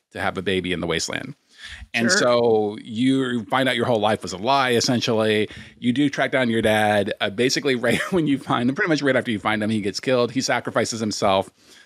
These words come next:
Speaker 1: to stop the bad guys from getting the water purification system.
Speaker 2: <sighs>
Speaker 1: And then it's a little bit mo-, of a revenge tale slash finishing your father's work and getting this water fu-, water purification system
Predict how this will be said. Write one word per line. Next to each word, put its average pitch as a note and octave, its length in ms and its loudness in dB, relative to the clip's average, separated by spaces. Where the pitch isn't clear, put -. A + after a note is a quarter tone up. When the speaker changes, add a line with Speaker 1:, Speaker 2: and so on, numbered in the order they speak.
Speaker 1:
to - 80 -4
stop - 260 0
the B2 60 2
bad G#2+ 280 -2
guys G#2+ 200 2
from A#2 140 -2
getting A2+ 200 0
the G#2+ 60 -2
water G2+ 240 2
purification G2 560 0
system. G2 480 -4
Speaker 2:
<sighs> - 160 -14
Speaker 1:
And F3+ 180 2
then A3 120 2
it's A3 120 2
a G3+ 80 4
little F3+ 200 2
bit E3 140 2
mo-, D#3 220 -4
of C#3 120 0
a C3 100 2
revenge C#3+ 720 2
tale C#3+ 460 2
slash C3 460 0
finishing C3+ 400 0
your A#2+ 120 2
father's G#2+ 420 0
work A#2 380 2
and G#2 140 -2
getting A2 200 0
this F#2+ 120 -6
water G#2 200 0
fu-, G#2+ 140 -8
water G#2+ 220 0
purification F#2+ 680 -2
system F#2 520 -4